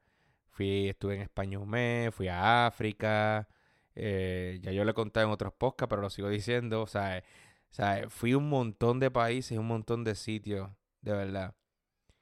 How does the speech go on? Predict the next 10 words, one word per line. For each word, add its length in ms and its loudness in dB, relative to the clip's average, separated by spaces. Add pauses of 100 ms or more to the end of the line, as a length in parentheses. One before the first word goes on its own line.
(180)
Conocí 400 -2
un 100 -2
montón 460 0
de 140 2
gente 340 -2
bien 240 -2
nítida, 420 -6
aprendí 640 0
de 260 2
ellos, 420 -2